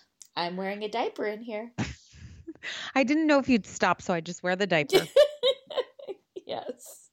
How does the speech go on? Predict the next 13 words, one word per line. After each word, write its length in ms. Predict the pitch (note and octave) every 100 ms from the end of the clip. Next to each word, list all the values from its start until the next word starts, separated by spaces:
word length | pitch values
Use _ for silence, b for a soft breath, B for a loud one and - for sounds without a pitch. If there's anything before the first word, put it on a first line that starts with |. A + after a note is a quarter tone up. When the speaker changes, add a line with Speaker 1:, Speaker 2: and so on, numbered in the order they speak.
| _ _ B B C4 A#3
Speaker 1:
Like, 120 | C#4
I 120 | D4+
just, 340 | C#4+ D#4 - -
like, 160 | D#4 -
uh, 80 | C4 B3
but 160 | C4
watching 340 | C4 C#4+ - G#4+
Tinsley 300 | G4+ D4+ D4+
try 140 | D4 G#3
to, 40 |
like, 200 | F#3 -
back 320 | F#3 E3+ -
up 360 | E3+ D#3+ D#3+